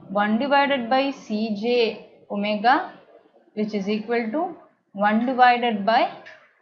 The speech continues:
zero point five into ten power minus nine into two into ten to the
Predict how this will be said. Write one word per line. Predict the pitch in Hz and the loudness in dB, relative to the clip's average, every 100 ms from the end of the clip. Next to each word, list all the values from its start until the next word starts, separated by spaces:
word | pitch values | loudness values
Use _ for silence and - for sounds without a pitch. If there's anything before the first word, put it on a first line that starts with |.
| _ _ _ _ _ _ _ - - - _ _ - 208 | _ _ _ _ _ _ _ -20 -20 -20 _ _ -10 -6
zero | 214 262 311 359 | -2 0 2 2
point | 359 359 349 330 | 4 4 2 2
five | 339 330 262 | 2 2 0
into | 214 220 226 | -4 -4 -2
ten | 208 196 196 | -2 -2 0
power | 233 247 | 2 2
minus | 247 240 247 262 254 | 0 -2 -2 -4 -4
nine | 254 254 359 - - - - - _ - - - - | -2 -2 -4 -8 -18 -20 -20 -20 _ -20 -20 -20 -10
into | 247 254 269 233 | -6 -4 -6 -6
two | 359 403 302 | -4 -4 -4
into | 262 269 240 277 311 - | -2 -2 -2 -4 -6 -4
ten | 277 330 | -4 -4
to | |
the | 349 | 0